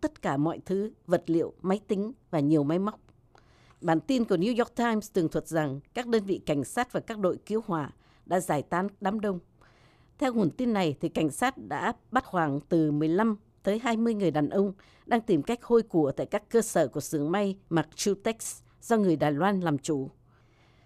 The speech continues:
Công ty Chutex International là một trong các công ty xuất khẩu hàng may mặc lớn nhất tại Việt Nam. Công ty mẹ của công ty này là Chutex International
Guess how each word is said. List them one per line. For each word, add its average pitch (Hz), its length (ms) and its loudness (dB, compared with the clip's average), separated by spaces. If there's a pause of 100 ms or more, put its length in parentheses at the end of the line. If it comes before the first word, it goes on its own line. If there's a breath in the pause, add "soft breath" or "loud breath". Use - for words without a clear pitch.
(160 soft breath)
Công 262 160 2
ty 269 220 0
Chutex - 540 -6
International 220 800 -2 (260 soft breath)
là 147 120 0
một 156 280 2 (120)
trong 220 140 -2
các 262 160 -6
công 233 140 -2
ty 226 200 -4
xuất - 280 -10
khẩu 147 200 -2
hàng 151 260 -2
may 196 140 0
mặc 185 280 -4
lớn 190 200 0
nhất 262 220 -4
tại 139 140 -6
Việt 139 200 -8
Nam. 185 240 -2 (640 soft breath)
Công 240 140 2
ty 254 200 -2
mẹ 190 240 0
của - 140 -6
công 226 180 -2
ty 226 140 -6
này 170 320 -2
là 151 120 -2
Chutex - 460 -8
International 196 760 -4